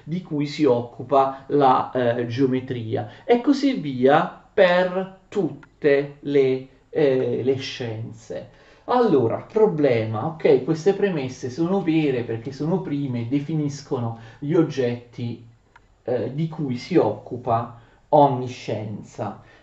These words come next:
Ma, eh, come vengono tratte queste premesse prime se non possono essere derivate da un altro sillogismo?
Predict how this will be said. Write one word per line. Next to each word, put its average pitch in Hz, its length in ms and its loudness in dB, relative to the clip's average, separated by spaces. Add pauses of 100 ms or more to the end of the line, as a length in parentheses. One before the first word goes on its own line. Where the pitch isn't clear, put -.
Ma, 165 500 2
eh, - 20 -8
come 262 300 -2
vengono 180 460 4
tratte 117 720 0
queste 139 380 0
premesse 143 600 -2
prime 139 500 -4
se 143 140 -2
non 143 360 0
possono 147 600 0
essere 135 560 -2
derivate 123 640 0
da 113 140 -4
un 113 140 -6
altro 113 340 -6
sillogismo? 110 840 -10